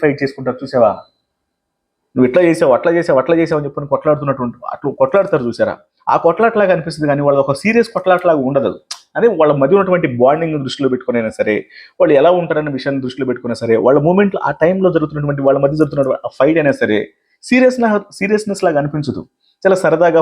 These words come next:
ఫన్నీగా, ఇంట్లో ఫ్యామిలీ మెంబర్స్ కొట్లాడుకున్నట్టు కొట్లాడుకుంటారు, క్యూట్గా అనిపిస్తుంది అది కొట్లాడు కూడా. అందుకే దాని మీద నాకు కొద్ది పెద్దగా నెగిటివ్గా పోర్ట్రే చేసే ప్రయత్నం అలా అనిపించలేదు. అయిపోతుంది. ఇక అప్పుడు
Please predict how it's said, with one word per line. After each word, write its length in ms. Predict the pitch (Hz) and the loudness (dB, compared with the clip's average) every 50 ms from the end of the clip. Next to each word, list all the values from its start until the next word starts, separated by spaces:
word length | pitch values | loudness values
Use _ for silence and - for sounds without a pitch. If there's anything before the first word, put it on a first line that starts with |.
| - - | 2 2
ఫన్నీగా, 340 | 190 185 151 160 156 156 147 147 | 0 0 0 -2 -2 0 0 0
ఇంట్లో 160 | 143 165 170 - | 0 0 0 2
ఫ్యామిలీ 240 | 151 139 156 160 160 156 151 | 2 2 2 0 -2 -2 0
మెంబర్స్ 240 | 147 147 147 - - - | 0 -2 -2 -2 -2 0
కొట్లాడుకున్నట్టు 500 | - - 147 143 - 143 139 156 - - | 2 2 2 0 0 -4 -8 -4 -2 0
కొట్లాడుకుంటారు, 540 | 180 - - 160 160 - 147 139 - - - - _ _ _ _ _ - | 0 2 2 0 0 0 -2 -2 -2 -2 -4 -6 _ _ _ _ _ -12
క్యూట్గా 260 | 185 196 214 214 202 190 | -8 -8 -2 0 0 0
అనిపిస్తుంది 380 | 170 147 156 160 - - 110 101 | 0 0 -4 -4 -2 0 0 0
అది 80 | 101 101 - | 0 -2 -4
కొట్లాడు 260 | 120 - 123 - 110 101 | -2 0 0 0 0 0
కూడా. 100 | 95 - - _ _ _ - - - - _ - | -4 -4 -8 _ _ _ -20 -20 -20 -12 _ -2
అందుకే 160 | 180 214 226 208 | 0 2 2 2
దాని 100 | 190 180 | 2 2
మీద 80 | 190 185 175 | 2 4 2
నాకు 140 | 165 143 143 - | 2 0 0 -2
కొద్ది 140 | 143 135 - - | -2 0 2 2
పెద్దగా 260 | 143 139 135 139 127 110 107 - - - - _ - 135 | 2 4 4 4 4 4 2 0 -4 -14 -20 _ -4 -2
నెగిటివ్గా 420 | 143 156 - 185 233 214 196 196 202 170 | 0 0 0 0 0 2 2 2 2 2
పోర్ట్రే 200 | 165 165 160 151 151 | 0 2 2 0 0
చేసే 160 | 143 - 143 - - | 0 -2 -2 0 0
ప్రయత్నం 360 | 131 135 135 - 151 143 131 - - | 0 0 0 -2 -2 -2 -2 -2 0
అలా 120 | 120 117 120 | 0 0 0
అనిపించలేదు. 500 | 127 127 139 123 - - 107 - - - _ _ _ _ _ _ _ _ _ _ _ _ _ _ _ _ _ _ _ _ _ _ _ _ _ _ _ _ _ _ _ _ _ _ _ 1077 1077 - - - - - - - - _ _ _ _ _ _ _ - | 0 -2 -6 -8 -8 -8 -8 -8 -10 -12 _ _ _ _ _ _ _ _ _ _ _ _ _ _ _ _ _ _ _ _ _ _ _ _ _ _ _ _ _ _ _ _ _ _ _ _ -20 -20 -20 -20 -20 -20 -20 -20 -20 _ _ _ _ _ _ _ -4
అయిపోతుంది. 360 | 156 170 185 180 185 180 240 | -2 0 2 2 2 2 2
ఇక 100 | 254 247 | 2 2
అప్పుడు 280 | 226 190 - 240 233 | 0 0 2 2 2